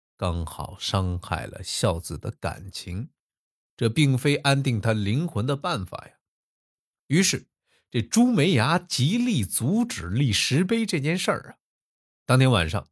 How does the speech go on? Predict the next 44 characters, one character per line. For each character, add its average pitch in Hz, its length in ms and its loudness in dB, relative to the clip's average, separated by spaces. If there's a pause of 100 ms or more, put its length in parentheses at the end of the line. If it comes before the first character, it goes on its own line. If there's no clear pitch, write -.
(400)
又 165 280 4
梦 107 240 2
见 80 140 -2
儿 82 280 -2
子 85 160 -2
向 80 200 -6
他 80 100 -4
行 107 400 -2
礼 90 140 -6
才 - 240 -8
离 92 260 -2
去。 - 240 -10 (1000)
这 82 140 -6
个 82 120 -6
儿 90 240 0
子 101 200 -2 (320)
甘 107 180 2
愿 92 180 2
牺 131 240 0
牲 139 200 0
自 127 160 -2
己 67 240 -10
去 - 260 -6
报 98 220 0
复 101 320 -4
仇， 98 360 -6 (340)
又 123 140 2
不 92 320 -2
公 127 240 0
开 120 240 0
母 92 240 -2
亲 - 160 -4
的 117 80 0
错 135 300 -2
误， - 180 -8 (440)
以 135 160 4
免 87 200 2
羞 131 200 0
辱 92 100 -2
父 113 240 -6
亲， - 160 -16 (720)
可 151 120 0
以 131 120 4
说 123 280 0